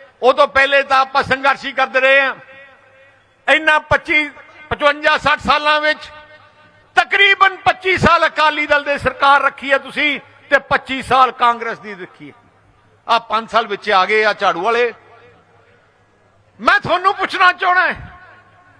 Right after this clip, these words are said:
ਪੰਜਾਬ 'ਚ ਰਹਿੰਦੇ ਹੋ, ਪੂਰੀ ਜ਼ਿੰਦਗੀ ਇੱਥੇ ਰਹਿਣ ਦੇ ਹੋ ਗਏ, ਮੈਨੂੰ ਦੱਸ ਦਿਓ, ਤੁਹਾਡੇ ਪਿੰਡ ਤੋਂ ਲੈ ਕੇ, ਤੁਹਾਡੇ ਹਲਕੇ ਤੋਂ ਲੈ ਕੇ, ਤੁਹਾਡੇ ਸ਼ਹਿਰ ਤੋਂ ਲੈ ਕੇ ਪੰਜਾਬ ਵਿੱਚ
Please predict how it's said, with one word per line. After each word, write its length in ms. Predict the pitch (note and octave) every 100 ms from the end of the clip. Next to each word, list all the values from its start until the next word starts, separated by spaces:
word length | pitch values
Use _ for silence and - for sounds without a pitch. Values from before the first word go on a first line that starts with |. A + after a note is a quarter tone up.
| _ _ _ _ _ -
ਪੰਜਾਬ 480 | D#4+ E4 E4+ F#4 F4+
'ਚ 60 |
ਰਹਿੰਦੇ 400 | D4+ D#4+ F#4 F#4+
ਹੋ, 240 | F4+ D#4 G3 - - - - _ _ _ _ _ _ _ _ _ _ _ _ -
ਪੂਰੀ 280 | F4 G4
ਜ਼ਿੰਦਗੀ 340 | E4+ F4+ F4 F#4
ਇੱਥੇ 300 | F4 F4 F4
ਰਹਿਣ 200 | D#4+ F4
ਦੇ 140 | F4
ਹੋ 160 | B3 D4
ਗਏ, 360 | D#4+ D#4+ C#4 E3+ - - G#3 - - - G#3 G3+ D4+ _ _ _ _ _ _ _ _ _ -
ਮੈਨੂੰ 340 | A#3+ F4+ G4 F#4
ਦੱਸ 240 | D4 C4+
ਦਿਓ, 420 | C4 D4 C#4+ C#4 - - - - _ _
ਤੁਹਾਡੇ 320 | - D4+ F4+ F#4
ਪਿੰਡ 360 | - F4+ F#4+
ਤੋਂ 180 | G4 G4
ਲੈ 200 | F4+ F4
ਕੇ, 200 | - E4+
ਤੁਹਾਡੇ 540 | A#3+ D#4 D#4+ D#4+ D4 - - - D4+
ਹਲਕੇ 300 | G4 F#4 E4+
ਤੋਂ 160 | D#4+
ਲੈ 180 | D#4+ D#4
ਕੇ, 200 | D#4 D#4
ਤੁਹਾਡੇ 340 | C4 C#4+ C#4+
ਸ਼ਹਿਰ 340 | - C4 F4 F4+
ਤੋਂ 180 | E4 D4+
ਲੈ 140 | D4+
ਕੇ 260 | D4+ E4+ C#4
ਪੰਜਾਬ 720 | - - D4 C#4 C#4 D4 D4
ਵਿੱਚ 260 | C#4+ -